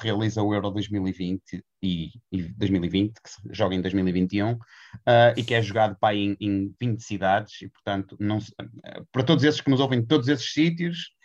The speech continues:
ah, e também para os que nos ouvem nos locais habituais, ah, Santa Lucrécia de Algeriz, eh,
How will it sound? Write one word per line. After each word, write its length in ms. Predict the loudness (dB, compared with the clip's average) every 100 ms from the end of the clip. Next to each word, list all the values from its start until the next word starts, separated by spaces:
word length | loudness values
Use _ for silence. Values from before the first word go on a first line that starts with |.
| _ _ 0
ah, 360 | 2 4 2
e 80 | 0
também 260 | 0 0 0
para 120 | -4
os 100 | -6
que 80 | -4
nos 160 | -4
ouvem 240 | -4 -4 -4
nos 180 | -4 -6
locais 320 | -4 -2 -2
habituais, 760 | -6 -10 0 2 2 -2 -10 -10
ah, 240 | -10 -8
Santa 260 | -6 -4 -4
Lucrécia 400 | -4 -4 -4 -4
de 60 |
Algeriz, 760 | -4 -4 -4 0 2 0 -2 -6
eh, 100 | -10